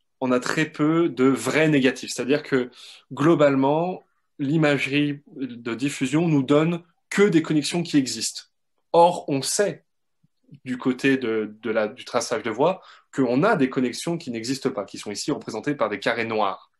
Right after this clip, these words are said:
Donc, dans la seconde matrice, euh, à droite,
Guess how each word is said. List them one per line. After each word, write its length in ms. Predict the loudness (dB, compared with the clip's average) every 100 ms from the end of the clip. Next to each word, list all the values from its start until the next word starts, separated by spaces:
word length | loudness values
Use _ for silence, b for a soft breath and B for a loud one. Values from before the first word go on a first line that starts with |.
| _ _ _ _ _ _
Donc, 260 | -14 -12 -6
dans 120 | -2
la 120 | -2
seconde 380 | 0 0 0 0
matrice, 640 | -2 -2 -2 -2 -6 -10 b b b b _
euh, 300 | -8 -6 -6 -6
à 120 | -4
droite, 400 | 2 2 2